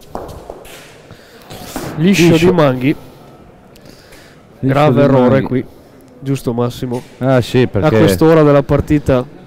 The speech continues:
Speaker 2: a queste ore della sera <laughs> sono errori che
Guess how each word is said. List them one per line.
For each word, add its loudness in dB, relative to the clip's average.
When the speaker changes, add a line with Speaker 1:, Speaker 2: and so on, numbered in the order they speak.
Speaker 2:
a -6
queste 0
ore 4
della 4
sera 2
<laughs> -8
sono 2
errori 2
che -2